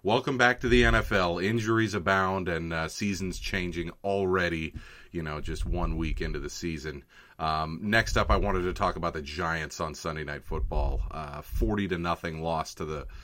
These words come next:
to the Cowboys. I was texting you during that game. I don't know. I mean, I've been watching football for twenty-five plus years.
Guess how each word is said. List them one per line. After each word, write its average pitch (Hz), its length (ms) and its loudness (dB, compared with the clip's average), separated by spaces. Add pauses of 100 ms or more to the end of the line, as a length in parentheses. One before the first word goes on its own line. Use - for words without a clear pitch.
(300)
to 104 100 -2
the 87 100 -2
Cowboys. 85 680 0 (420)
I 113 100 4
was 104 140 0
texting 135 340 4
you 101 140 2
during 92 260 2
that 87 140 0
game. 87 320 -2
I 113 200 6
don't 104 260 4
know. 95 180 4
I 98 120 4
mean, 101 120 2
I've 104 140 4
been 92 120 0
watching 87 300 -2
football 82 360 -6
for 80 160 -6
twenty-five 82 580 -4
plus 82 260 -4
years. 101 400 2